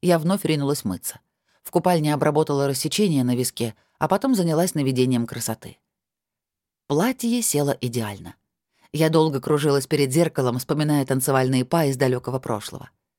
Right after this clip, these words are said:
Только Лилит это быстро надоело. Она требовала зрелищ, веселья, вина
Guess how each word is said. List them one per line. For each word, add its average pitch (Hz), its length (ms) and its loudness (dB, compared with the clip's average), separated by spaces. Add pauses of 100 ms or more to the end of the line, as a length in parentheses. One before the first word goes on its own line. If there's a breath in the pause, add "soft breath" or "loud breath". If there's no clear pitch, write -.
(460)
Только 170 260 0
Лилит 247 300 2
это 240 180 0
быстро 208 300 0
надоело. 143 500 -4 (640)
Она 165 220 2
требовала 131 440 0
зрелищ, 196 540 2
веселья, 175 540 0
вина 208 320 2